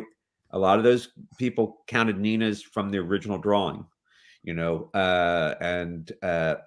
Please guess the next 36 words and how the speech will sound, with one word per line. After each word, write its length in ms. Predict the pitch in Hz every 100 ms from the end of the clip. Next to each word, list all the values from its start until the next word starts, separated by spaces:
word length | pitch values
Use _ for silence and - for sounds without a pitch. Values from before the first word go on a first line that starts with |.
| _
and 280 | 98 104 107 - -
so 240 | - 123
everyone 320 | 131 131 156 147
would 100 | 135
look 200 | 120 120
at 200 | 110 107
it 180 | 110 - _ _ -
and 140 | 110
then 100 | 120
they 80 | 131
would 140 | 139
take 180 | 135 127
it 60 | 117
to 80 | 110
be 80 |
photographed. 580 | 107 110 117 110 65 -
The 80 | 107
Times 380 | 104 131 151 156
was 120 | 120
so 240 | - 123
scared 720 | 131 - - 110 101 76 80 82 - -
that 140 | 107
something 380 | - 127 127 127
would 120 | 107
happen 380 | - 113 120 120
to 100 | 104
the 60 | 85
drawing 320 | 82 78 80
that 160 | 82 82
they 100 | 113
would 120 | 117
make 200 | 110 101
full-size 760 | - 113 104 - 98 92 87
reproductions 720 | 92 90 101 92 87 - 87 82
of 160 | 80
it 180 | 82 78